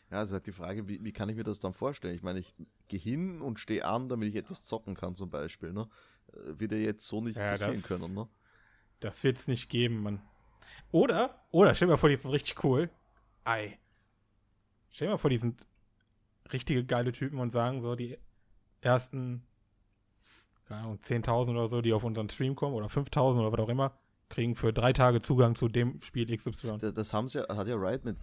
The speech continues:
Speaker 1: äh, vor kurzem mit Valor-, wie heißt denn der Scheiß? Valorant gemacht.
Speaker 2: Valorant.
Speaker 1: Ja.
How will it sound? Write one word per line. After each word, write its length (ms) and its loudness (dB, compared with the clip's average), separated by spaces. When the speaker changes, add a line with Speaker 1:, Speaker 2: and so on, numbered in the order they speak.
Speaker 1:
äh, 220 -2
vor 160 -10
kurzem 280 -8
mit 160 -8
Valor-, 340 -2
wie 1600 -6
heißt 160 -16
denn 60 -14
der 100 -6
Scheiß? 400 -14
Valorant 480 0
gemacht. 160 -2
Speaker 2:
Valorant. 600 4
Speaker 1:
Ja. 120 -8